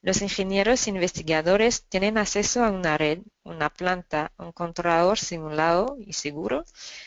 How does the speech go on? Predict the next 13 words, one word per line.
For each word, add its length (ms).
para 240
reemplazar 640
un 140
equipamiento 880
que 140
no 100
está 280
disponible, 760
que 180
sea 320
por 260
razones 680
de 400